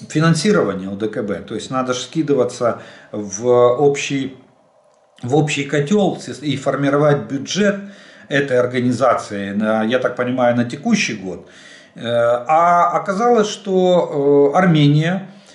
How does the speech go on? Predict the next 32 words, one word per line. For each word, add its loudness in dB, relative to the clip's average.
во-первых, 2
не 4
прибыла, 4
не 4
прислала 2
своего -4
представителя -6
на 2
эти, -6
на -6
эти -2
заседания, -4
на -4
эти -8
консультации. -6
И, 6
э, 4
премьер-министр 4
Армении 6
Па-, -2
Па-, -2
Пашинян, 0
э, 4
заявил, 4
что -2
страна 2
де-факто 0
уже, 0
он 0
ещё 2
в, -6
э, 4